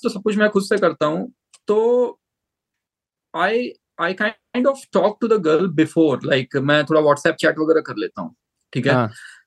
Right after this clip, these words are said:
Speaker 1: Um, WhatsApp chat कर, because all the girls that I work with, I work with networks or I work with agencies, ठीक है?
Speaker 2: हाँ।
Speaker 1: नेटवर्क मतलब मेरे जो जान पहचान के लोग हैं पॉर्न में,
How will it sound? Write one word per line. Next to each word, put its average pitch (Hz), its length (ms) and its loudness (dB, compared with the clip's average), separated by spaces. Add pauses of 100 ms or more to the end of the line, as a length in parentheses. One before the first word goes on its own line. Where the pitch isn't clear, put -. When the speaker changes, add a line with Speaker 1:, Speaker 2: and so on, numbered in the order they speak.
(140)
Speaker 1:
Um, 123 340 2 (500)
WhatsApp 147 340 0
chat 170 200 0
कर, 190 100 -4
because 208 260 2
all 196 240 0
the 233 120 0
girls 202 240 0
that 190 200 -2
I 190 100 0
work 160 360 0
with, 190 100 -2
I 165 180 -4
work 160 240 -2 (100)
with 185 60 -6 (120)
networks - 560 -2
or 147 80 4
I 143 80 4
work 143 180 0
with 143 180 -4
agencies, 113 500 0 (180)
ठीक 127 140 0
है? - 20 0
Speaker 2:
हाँ। 139 60 0
Speaker 1:
नेटवर्क 143 340 2
मतलब 151 240 0
मेरे 143 240 2
जो 143 240 0
जान 131 200 0
पहचान 139 280 -4
के 135 60 -6
लोग 139 200 0
हैं 143 80 -4
पॉर्न 120 260 0
में, 143 120 0